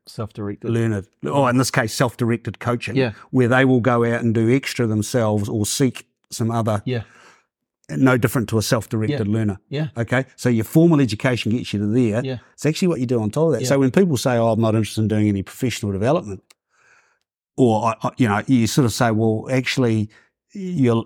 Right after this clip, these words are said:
Speaker 2: you know, that is a distinguishing difference." If you
Speaker 1: Yeah.
Speaker 2: want to g-, have a higher level of performance,
Speaker 1: Yeah.
Speaker 2: what you do in your own time
Speaker 1: Yeah.
Speaker 2: is a key. And I'm not, s-,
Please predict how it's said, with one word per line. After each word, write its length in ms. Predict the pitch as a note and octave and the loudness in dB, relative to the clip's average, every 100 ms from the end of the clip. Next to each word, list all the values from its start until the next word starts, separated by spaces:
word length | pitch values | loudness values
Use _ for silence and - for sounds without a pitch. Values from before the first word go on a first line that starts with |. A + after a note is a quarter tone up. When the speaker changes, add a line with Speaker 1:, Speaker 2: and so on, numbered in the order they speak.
| C#3+ | -4
Speaker 2:
you 240 | - C#3 | 0 2
know, 140 | A#2+ A#2 | 2 4
that 220 | C3+ C3+ | 4 4
is 180 | D3 D3 | 4 2
a 80 | |
distinguishing 640 | A#2+ B2+ - C3 B2 B2+ A#2+ | 0 0 0 0 0 -2 -2
difference." 400 | C#3 G2+ F2 - | -2 -4 -6 -6
If 120 | D#3 | 2
you 100 | D#3 | 4
Speaker 1:
Yeah. 60 | D3+ | 4
Speaker 2:
want 140 | C3 | 2
to 80 | B2 | -4
g-, 100 | G#2 - | -6 -4
have 180 | C3 A#2+ | -2 -2
a 200 | C3 A2 | -2 0
higher 280 | C3 C3 | 2 2
level 240 | B2 A#2+ A2+ | 2 2 0
of 80 | - | -2
performance, 640 | G2+ C#3+ D3+ G2+ G2+ C#3 | -4 0 2 0 -4 -4
Speaker 1:
Yeah. 180 | C3+ A2 _ | -4 -4 _
Speaker 2:
what 200 | - C#3 | -4 -2
you 120 | C#3+ B2 | 0 2
do 200 | B2+ B2 | 2 4
in 100 | A#2 | 2
your 140 | A2+ | 2
own 180 | A2+ G#2+ | 0 -2
time 540 | - C#3 G#2 G#2+ F3+ | -2 -2 -2 -2 -4
Speaker 1:
Yeah. 160 | B2+ A#2+ - _ _ _ _ _ _ _ _ - | -6 -8 -10 _ _ _ _ _ _ _ _ 0
Speaker 2:
is 160 | B2+ | 2
a 60 | A2+ | 2
key. 400 | - C3+ G#2+ - | 2 2 0 -2
And 140 | C3 C#3+ | 2 4
I'm 80 | |
not, 140 | F3+ F3 | 4 0
s-, 240 | - G3 | -4 -4